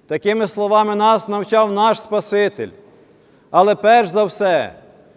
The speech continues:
Він сам своїм прикладом показав, що Його велика і безмежна любов проявляється у цьому світі таким чином, щоби кожна людина, яка прагне спасіння,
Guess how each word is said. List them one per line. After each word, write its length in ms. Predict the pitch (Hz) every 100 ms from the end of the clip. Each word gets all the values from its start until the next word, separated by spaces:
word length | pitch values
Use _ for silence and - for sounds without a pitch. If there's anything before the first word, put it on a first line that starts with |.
| _ _
Він 220 | 131 208
сам 340 | - 220 226 202
своїм 340 | 208 214 214
прикладом 580 | 202 220 226 214 202 202
показав, 840 | 208 208 202 180 196 156 101 85 - - _ _ _ _
що 160 | -
Його 240 | 190 202 214
велика 500 | 214 208 233 233 226
і 120 | 214
безмежна 760 | 202 214 180 208 233 196 190 208
любов 600 | 208 190 196 147 95 - - _ _ _ _ _ _ _ _ _ -
проявляється 760 | 165 202 202 214 226 220 214
у 80 | 214
цьому 280 | 202 226 220
світі 300 | - 220 208
таким 500 | 208 214 220 233 233
чином, 560 | 226 208 202 165 120 92 - _ _ _ _ _
щоби 360 | - 185 190 202
кожна 600 | - 202 240 233 185 214
людина, 720 | 214 185 202 196 160 123 95 - _ _ _ -
яка 280 | 170 202
прагне 600 | 190 190 196 226 226 220
спасіння, 840 | 202 208 196 208 202 175 151 113